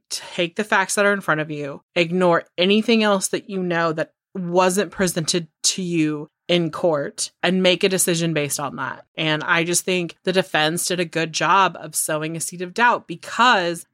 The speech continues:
let's face it, that they were right. It happens every day in, in places that have pools. Like, kids get out, you know, they get out and they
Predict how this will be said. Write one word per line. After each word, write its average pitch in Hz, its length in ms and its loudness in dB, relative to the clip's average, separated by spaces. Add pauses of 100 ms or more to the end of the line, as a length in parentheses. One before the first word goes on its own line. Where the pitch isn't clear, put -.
let's 202 240 -4
face 277 300 0
it, 160 240 -4 (200)
that 196 540 2
they 208 200 2
were 220 140 -2
right. 214 300 2
It 175 120 -8
happens 196 460 0 (100)
every 180 360 0
day 170 440 -2
in, 170 160 -8 (120)
in 180 280 0
places 175 460 0
that 165 220 -2 (180)
have 170 420 2
pools. - 560 2
Like, 160 240 2
kids 165 480 0
get 175 160 4
out, 156 340 0 (200)
you 180 180 -2
know, 151 260 -2
they 170 160 0
get 165 200 2
out 165 200 2
and 170 100 0
they 170 460 -2